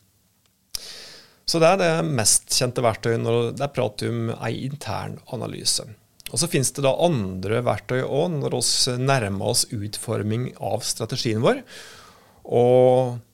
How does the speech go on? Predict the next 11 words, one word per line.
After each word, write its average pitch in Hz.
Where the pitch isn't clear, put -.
metoden 113
swot-analyse 107
er 156
kanskje 120
mest -
kjent. 220
swot-analyse, 113
det 104
er 120
en -
oppsummering 107